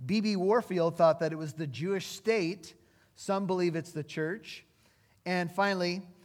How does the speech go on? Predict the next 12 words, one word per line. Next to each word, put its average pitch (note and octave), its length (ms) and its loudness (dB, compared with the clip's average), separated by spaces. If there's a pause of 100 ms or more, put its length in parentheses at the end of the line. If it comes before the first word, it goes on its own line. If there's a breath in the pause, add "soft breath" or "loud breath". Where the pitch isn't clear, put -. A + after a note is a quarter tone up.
(120)
some G#3 260 0
believe F#3+ 240 2
that F#3 160 0
maybe F#3+ 260 0
a F#3 300 4
evil A3 340 0
power G3+ 720 0
or C#3 300 -4
Satan F#3+ 560 -4
is C#3 180 -8
holding D3 500 -6
sway C#3 640 -4